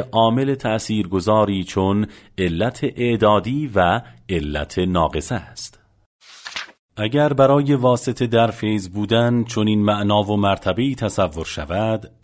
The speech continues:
می‌توان گفت روح انسانی نیز می‌تواند با کسب برخی آمادگی‌ها و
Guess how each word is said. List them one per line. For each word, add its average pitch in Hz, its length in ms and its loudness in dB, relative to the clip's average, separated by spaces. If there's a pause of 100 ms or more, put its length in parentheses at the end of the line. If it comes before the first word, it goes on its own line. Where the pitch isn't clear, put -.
(120)
می‌توان 107 560 2
گفت 82 560 -2
روح 107 320 0
انسانی 117 640 0
نیز 113 320 -2
می‌تواند 92 640 0 (220)
با 98 200 4
کسب 117 440 -6
برخی 135 500 -4
آمادگی‌ها 113 1000 2
و 117 100 2